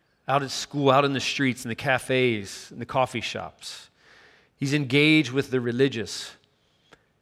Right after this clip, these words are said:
You know, oftentimes the religious have this question, right? Which is, how do we please God so that God will give us the life we want?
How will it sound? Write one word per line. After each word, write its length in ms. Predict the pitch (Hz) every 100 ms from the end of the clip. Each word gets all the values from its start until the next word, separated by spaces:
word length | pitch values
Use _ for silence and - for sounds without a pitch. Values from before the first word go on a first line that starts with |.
| _ _
You 80 | 156
know, 180 | 147 147
oftentimes 600 | 156 - 156 165 160 135
the 80 |
religious 540 | 143 135 147 170 165 -
have 280 | 151 151 135
this 220 | 135 -
question, 640 | - - 147 143 - 120
right? 320 | 113 120 135 139 - - - - _
Which 160 | 143
is, 120 | 151 143
how 320 | - 165 196
do 100 | 185
we 140 | 175
please 460 | - - 156 160 120
God 560 | 127 113 104 110 139 - _ _ _ _ _ _ _ _
so 160 | - 151
that 180 | 139 120
God 340 | 131 143 147
will 120 | 139
give 320 | 131 135 135
us 220 | 127 120 -
the 120 | 113
life 320 | 110 107 -
we 80 | 107
want? 260 | 101 87